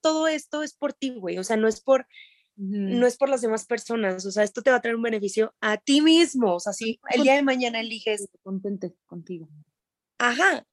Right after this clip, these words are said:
Speaker 1: El día de mañana eliges levantarte y decir, "Güey,
Speaker 2: Gracias.
Speaker 1: hoy quiero tener un muy buen día".
Speaker 2: Sí. No.
Speaker 1: Vamos a, porque no es tenerlo, es hacerlo.
Speaker 2: Sí.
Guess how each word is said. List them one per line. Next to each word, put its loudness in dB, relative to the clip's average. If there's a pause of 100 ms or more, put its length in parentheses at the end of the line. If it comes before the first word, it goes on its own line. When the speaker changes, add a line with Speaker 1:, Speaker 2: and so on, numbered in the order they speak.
(260)
Speaker 1:
El 0
día -2
de -2
mañana -4
eliges -6
levantarte -4
y -4
decir, -2 (640)
"Güey, 2 (360)
Speaker 2:
Gracias. -16 (180)
Speaker 1:
hoy 6 (400)
quiero 6
tener -2
un -8
muy 2
buen -14
día". -16 (720)
Speaker 2:
Sí. -18 (1800)
No. -6
Speaker 1:
Vamos 2
a, 0 (840)
porque 4
no 6
es 0
tenerlo, 4
es 0
hacerlo. -2 (1800)
Speaker 2:
Sí. -12